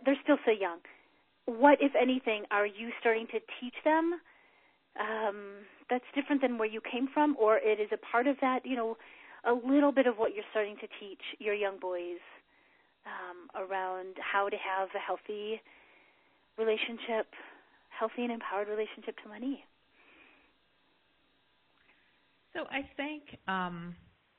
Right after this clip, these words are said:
Speaker 2: that's gonna be a process also.
Speaker 1: Of course.
Speaker 2: Um,
Speaker 1: <laughs>
Speaker 2: I, I, I think that one of the things I wanna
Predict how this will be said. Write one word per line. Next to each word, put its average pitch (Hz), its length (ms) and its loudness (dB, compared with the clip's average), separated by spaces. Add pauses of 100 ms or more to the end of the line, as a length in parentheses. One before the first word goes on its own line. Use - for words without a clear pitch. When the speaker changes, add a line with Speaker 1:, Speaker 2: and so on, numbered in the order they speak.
(1300)
Speaker 2:
that's 131 220 -6
gonna 156 100 -6
be 151 80 -4
a 147 40 -4
process 139 420 -6
also. - 440 -4
Speaker 1:
Of - 640 0
course. 175 260 4
Speaker 2:
Um, 190 440 8 (100)
Speaker 1:
<laughs> - 100 -16
Speaker 2:
I, 247 340 6 (220)
I, 196 360 0
I 196 120 0
think 226 240 -6
that 190 240 4 (300)
one 196 220 -2
of 196 80 -2
the 202 80 -4
things 190 300 -4
I 170 100 0
wanna 170 240 -8